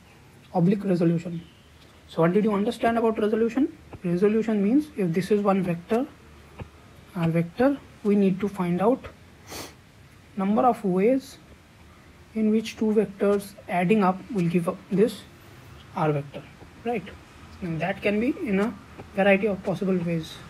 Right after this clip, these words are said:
Any two vectors can be. This can be a vector. These two addition can also give R vector by triangle method, right? And when it is specified any direction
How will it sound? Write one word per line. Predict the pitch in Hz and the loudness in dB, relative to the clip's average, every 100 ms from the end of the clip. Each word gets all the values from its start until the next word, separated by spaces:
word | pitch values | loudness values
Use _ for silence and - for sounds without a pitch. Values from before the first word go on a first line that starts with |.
| - | -6
Any | 262 277 | 0 0
two | 240 | 2
vectors | 214 190 196 185 - | 0 0 -4 -8 -6
can | 175 | -4
be. | 170 175 | -4 -2
This | 214 | -4
can | 214 196 | -2 -2
be | |
a | 196 | -2
vector. | 185 180 175 170 170 - - - - - | -2 -4 -8 -8 -12 -18 -20 -20 -16 -2
These | 202 202 | 0 0
two | 202 185 | 2 2
addition | 175 190 180 | 2 0 0
can | 185 196 | 0 -2
also | 185 202 190 - - - - - - - | -2 -2 -4 -8 -20 -20 -20 -20 -18 -2
give | 190 185 | 0 2
R | 180 | 0
vector | 175 180 | -2 -4
by | 185 180 175 | -2 0 -2
triangle | 196 190 185 | -4 -2 -2
method, | 185 175 175 | -4 -6 -6
right? | 262 - - - - - - - - - - - - - | -6 -8 -20 -20 -20 -20 -20 -20 -20 -20 -20 -20 -14 -2
And | 180 | 0
when | 190 202 | 2 2
it | 185 | 2
is | 180 | -2
specified | 180 170 190 226 226 | -4 -2 2 2 4
any | 208 208 | 2 0
direction | 170 196 202 - 262 330 | 0 -2 -2 0 0 0